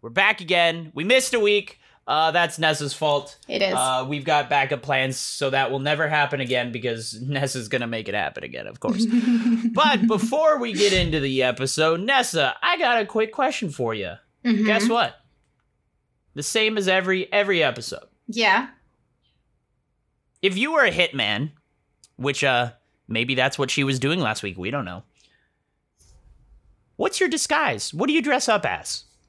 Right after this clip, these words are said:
Speaker 1: What's
Speaker 2: Are
Speaker 1: your
Speaker 2: we,
Speaker 1: costume?
Speaker 2: are we, are we talking, uh,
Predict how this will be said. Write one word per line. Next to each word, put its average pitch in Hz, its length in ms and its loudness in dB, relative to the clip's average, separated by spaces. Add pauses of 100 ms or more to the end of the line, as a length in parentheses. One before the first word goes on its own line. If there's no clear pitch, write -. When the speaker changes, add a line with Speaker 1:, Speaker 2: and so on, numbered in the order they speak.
(540)
Speaker 1:
What's 226 200 4
Speaker 2:
Are 220 60 0
Speaker 1:
your 214 40 2
Speaker 2:
we, 208 40 4
Speaker 1:
costume? 117 480 0 (240)
Speaker 2:
are 233 160 4
we, 240 80 -6
are 247 220 2
we 254 100 -2
talking, 294 960 2
uh, 277 280 4